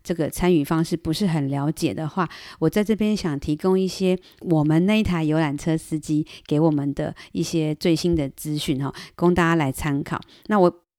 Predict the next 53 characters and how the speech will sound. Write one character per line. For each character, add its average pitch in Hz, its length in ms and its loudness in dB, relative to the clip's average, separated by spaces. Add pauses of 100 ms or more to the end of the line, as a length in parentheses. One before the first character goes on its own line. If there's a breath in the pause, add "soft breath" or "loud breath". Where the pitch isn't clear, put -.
(120)
不 175 80 -2
确 277 140 6
定 226 200 4
是 190 100 -2
不 175 80 0
是 170 280 0
都 165 220 -2
有， 160 200 -2 (100)
会 190 120 0
不 175 100 0
会 180 100 6
有 143 140 0
一 143 60 -4
些 160 340 2
调 147 280 -2
整 - 200 -4 (100)
或 165 120 0
者 143 100 -4
异 156 240 -2
动， 139 200 -2 (300 loud breath)
不 - 80 -2
过 208 140 4
大 196 120 2
家 185 120 2
都 180 120 0
还 143 140 -2
是 147 100 -4
可 147 140 -4
以 143 80 -2
来 139 160 -6
参 143 240 -4
考。 151 180 -6 (300 loud breath)
哦， 147 100 -2
第 247 160 4
一 269 60 8
个 220 100 4
就 220 140 4
是 208 160 2 (300 loud breath)
游 196 140 4
览 190 220 6
车 196 280 2
在 185 240 2 (180)
出 190 260 -2
发 180 380 2
四 175 260 -4
月 170 160 4
十 156 220 -2
一 151 160 2
号 160 180 -2
的 143 140 -4
那 151 180 -2
一 151 80 0
天， 156 300 -2